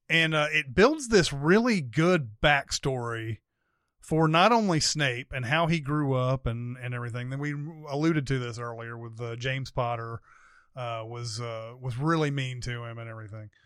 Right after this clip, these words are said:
He was in love with Li-, uh, Lily Potter, uh, but they just end up being good friends. Um,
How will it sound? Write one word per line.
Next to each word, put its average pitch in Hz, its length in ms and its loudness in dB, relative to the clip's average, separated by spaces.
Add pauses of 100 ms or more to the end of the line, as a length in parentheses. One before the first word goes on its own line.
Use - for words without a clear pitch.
(220)
He 170 220 2
was 143 320 -6
in 123 220 -14
love 160 400 6
with 147 220 4
Li-, 143 260 0
uh, 135 200 2
Lily 131 300 -4
Potter, 110 460 -8 (480)
uh, 120 440 -4
but 117 220 -4
they 147 160 2
just 135 280 -6
end 131 160 -4
up 123 160 -4
being 123 260 -4
good 120 240 -8
friends. 117 720 -8 (560)
Um, 123 720 -8